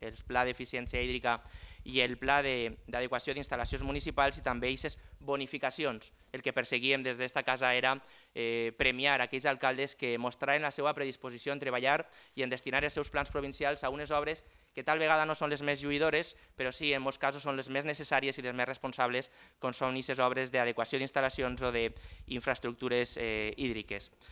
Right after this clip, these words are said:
D'igual forma, també uns plans que plantejaven assumir la responsabilitat d'elaborar els projectes en aquells ajuntaments que així ens ho demanaren, també per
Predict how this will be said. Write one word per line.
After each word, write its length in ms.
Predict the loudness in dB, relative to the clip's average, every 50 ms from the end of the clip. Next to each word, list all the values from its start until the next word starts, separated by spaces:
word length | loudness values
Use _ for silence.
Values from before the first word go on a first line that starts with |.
| -18 -12 -4
D'igual 240 | -2 4 4 4 4
forma, 240 | 4 0 2 2 2 2
també 280 | 2 0 2 2 2
uns 160 | 2 0 -4 -2
plans 180 | -2 -2 -2
que 120 | -2 -4 -2
plantejaven 640 | -2 -2 -2 -2 -2 2 4 4 6 6 4 4 0 -10 -16 -6 -2
assumir 400 | -2 -2 -2 -2 -4 -2 -2 2
la 100 | 2 2
responsabilitat 640 | 0 0 -2 -4 -4 0 0 0 0 2 2 4 4
d'elaborar 380 | 4 4 4 4 4 2 0 0
els 80 | -2 -4
projectes 640 | -2 0 2 2 2 0 0 0 0 0 0 -2 -12 -20 -20 -20 _ _ -8
en 80 | -4 -4
aquells 240 | -2 -2 0 -2
ajuntaments 420 | -2 -2 -2 0 0 0 0 -2 -4
que 120 | -6 -6
així 100 | -4 -2
ens 180 | -2 -2 0 0
ho 60 | 0
demanaren, 400 | 2 2 2 4 4 4 2 2
també 260 | 2 0 2 2 2
per 280 | 4 4 4 4 2